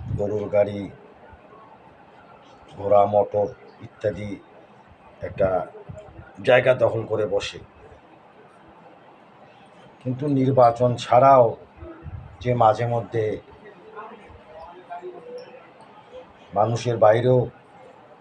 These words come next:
প্রাণী সম্পদও অনেক সময় রাজনীতির মূল উপাদানে পরিণত হয়, এটা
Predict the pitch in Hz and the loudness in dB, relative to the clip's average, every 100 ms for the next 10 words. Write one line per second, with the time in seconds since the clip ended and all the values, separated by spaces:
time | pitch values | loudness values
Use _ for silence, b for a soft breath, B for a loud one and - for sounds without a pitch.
0 | - - - - - _ _ _ - - | -20 -20 -20 -20 -20 _ _ _ -20 -6
1 | 101 113 113 - 113 110 120 127 120 107 | -2 0 -2 -2 -4 0 0 0 0 -2
2 | - - - - - - - 107 110 - | -10 -20 -20 -20 -20 -20 -6 -4 -2 -2
3 | 117 113 110 104 110 110 110 113 120 131 | 2 4 4 2 -4 -8 -6 -4 -2 0
4 | 131 120 113 117 110 110 - - - - | 0 2 4 2 0 -4 -8 -20 -20 -20
5 | - - - - - - - - - - | -20 -20 -20 -20 -20 -20 -20 -20 -20 -20
6 | - - - 120 113 107 107 107 110 98 | -20 -8 -2 0 0 2 2 4 4 2
7 | - - - - _ _ _ - - - | -2 -18 -20 -20 _ _ _ -20 -20 -20
8 | - - - - - - - - - - | -20 -20 -20 -20 -20 -20 -20 -20 -20 -12
9 | - - 107 95 87 | -8 -2 0 0 -2